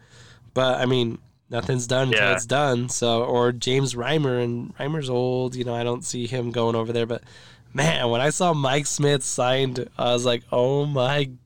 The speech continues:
Speaker 1: gosh. Did they not learn anything?" And I've heard they're gonna buy out Koskinen. So they're gonna get rid of,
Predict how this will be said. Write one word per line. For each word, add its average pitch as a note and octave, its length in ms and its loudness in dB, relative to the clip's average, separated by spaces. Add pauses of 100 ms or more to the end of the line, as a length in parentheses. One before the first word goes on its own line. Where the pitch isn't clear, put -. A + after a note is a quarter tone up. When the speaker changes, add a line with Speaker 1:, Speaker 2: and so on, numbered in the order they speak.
Speaker 1:
gosh. D3+ 600 2
Did C#3 160 0
they F3 120 6
not G3 480 4
learn F#3 380 4
anything?" D#3 420 4
And A#2+ 120 4
I've C3+ 200 2
heard F3+ 220 2
they're E3+ 140 6
gonna D3 220 0
buy A#2+ 300 0
out C3 220 2
Koskinen. B2 720 2 (640)
So C3 320 2
they're B2 100 4
gonna C3+ 180 0
get D3+ 140 0
rid C3+ 140 2
of, B2 200 -4